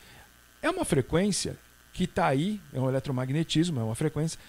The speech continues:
que tá aí desde os tempos, desde os primórdios do planeta, né? Desde que, desde que, desde quando a nossa atmosfera, ah, realmente, é, inclusive essa atmosfera que nós temos hoje é a segunda, porque a,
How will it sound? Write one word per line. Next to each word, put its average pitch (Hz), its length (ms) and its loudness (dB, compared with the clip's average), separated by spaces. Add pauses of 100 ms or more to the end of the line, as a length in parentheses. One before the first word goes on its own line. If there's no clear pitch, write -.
(180)
que 190 80 -6
tá 214 160 0
aí 233 180 4
desde 226 360 2
os 277 120 2
tempos, 226 360 2
desde 269 280 0
os 269 140 0
primórdios 202 640 2
do 208 80 -4
planeta, 185 500 0
né? 123 180 -4 (360)
Desde 165 300 4
que, 190 180 -4 (100)
desde 170 400 2
que, 156 320 0 (300)
desde 160 240 4
quando 170 260 6
a 160 60 6
nossa 151 220 2
atmosfera, 120 760 0 (360)
ah, 127 380 2 (160)
realmente, 139 640 4
é, 127 180 -2
inclusive 131 420 -2
essa 147 260 0
atmosfera 123 640 -2
que 120 100 -10
nós 113 160 -4
temos 110 300 -4
hoje 120 240 0 (260)
é 113 60 -6
a 113 80 -2
segunda, 139 560 0 (420)
porque - 200 -4
a, 120 80 0